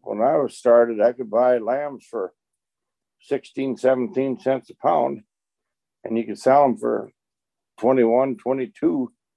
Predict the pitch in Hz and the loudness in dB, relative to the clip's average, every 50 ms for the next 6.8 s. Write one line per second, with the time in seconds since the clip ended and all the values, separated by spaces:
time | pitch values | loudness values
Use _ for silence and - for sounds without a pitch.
0 | _ _ _ _ _ _ - - 104 107 - 127 131 127 107 - - 135 180 190 | _ _ _ _ _ _ -10 -8 -8 -4 -2 0 0 0 0 0 0 2 2 2
1 | 175 131 117 117 117 - - 101 117 131 135 - _ - - 135 - 131 117 107 | 2 2 2 2 0 -2 -4 -4 -4 -4 -4 -6 _ -14 -14 -12 -12 -12 -14 -14
2 | 104 - - 151 147 135 131 135 131 - 117 127 160 175 135 113 92 - 90 - | -12 -6 -2 -2 -2 0 0 -2 -4 -4 -4 -6 -4 -2 -2 -4 -4 -6 -10 -16
3 | _ - - 131 143 143 139 127 117 113 101 117 127 139 127 117 107 - 131 127 | _ -2 0 2 2 2 2 0 -4 -4 -4 -4 -6 -6 -8 -10 -10 -8 -8 -8
4 | 117 - 123 113 135 139 131 - - - - _ _ _ _ _ _ _ _ _ | -8 -10 -8 -4 -2 -2 -2 -4 -6 -16 -20 _ _ _ _ _ _ _ _ _
5 | _ _ _ _ _ _ _ _ _ _ - 95 98 120 135 151 156 151 135 123 | _ _ _ _ _ _ _ _ _ _ -16 -10 -4 0 2 4 6 6 6 6
6 | 117 117 120 120 117 117 110 - - 117 120 120 120 117 107 104 | 4 4 2 2 4 2 2 2 2 2 2 2 0 -4 -6 -10